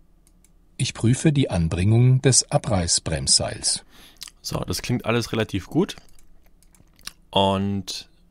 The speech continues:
Speaker 2: Moment.
Speaker 1: Ich prüfe die Verriegelung der Verbindungseinrichtung.
Speaker 2: Ja, dementsprechend, äh, kreuzen wir auch alles an. Und zwar, ähm, ist hier die Rede von einem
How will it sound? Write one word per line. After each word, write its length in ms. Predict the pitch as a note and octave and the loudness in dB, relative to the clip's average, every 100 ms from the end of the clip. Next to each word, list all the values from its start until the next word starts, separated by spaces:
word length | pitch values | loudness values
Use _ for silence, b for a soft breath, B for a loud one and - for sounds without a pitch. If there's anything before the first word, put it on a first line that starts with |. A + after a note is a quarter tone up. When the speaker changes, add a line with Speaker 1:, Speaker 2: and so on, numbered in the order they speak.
| _ _ _ - | _ _ _ -12
Speaker 2:
Moment. 460 | G2 A#2+ E3+ - _ _ - | -10 -10 -12 -14 _ _ -4
Speaker 1:
Ich 180 | - | -4
prüfe 380 | - F#2 F#2 C3 | 0 -2 2 0
die 120 | A#2+ | 0
Verriegelung 760 | G#2+ F#2+ D#2 D#2+ F2+ G2 G#2+ A2+ | 0 -2 -2 0 0 2 2 4
der 140 | A2 G#2 | 2 2
Verbindungseinrichtung. 1200 | A2+ A2+ C#3+ C3+ A#2 - E2 C#2 - - C2 D#2 - | 2 4 4 4 4 0 -4 -6 -8 -8 -10 -12 -14
Speaker 2:
Ja, 160 | - - - B B - | -10 -10 -10 B B -6
dementsprechend, 680 | A2 - G#2+ A2 G#2 - | -6 -2 -2 -2 -6 -4
äh, 180 | G#2 G2 | -4 -2
kreuzen 360 | - A2 - A2 | 0 -2 -2 -4
wir 80 | F#2+ | -6
auch 100 | - | -6
alles 300 | G2 F2 - | -10 -8 -2
an. 260 | A#2+ F3 B B B B B - | -2 -2 B B B B B -10
Und 240 | - A2+ G#2+ | -6 -4 -2
zwar, 560 | - G#2+ A2 A2 A2 | 0 4 4 4 0
ähm, 680 | - G#2 G#2 G2+ G2 G2 G2 | -2 -4 -2 -2 -2 -4 -4
ist 200 | - - | -4 -6
hier 100 | G#2 | -8
die 380 | G2 G2 G2 F#2 | -6 -2 0 0
Rede 440 | F#2 G2 G#2 A#2 | -2 -2 -2 -2
von 140 | - G2 | -4 -4
einem 180 | F#2+ | -4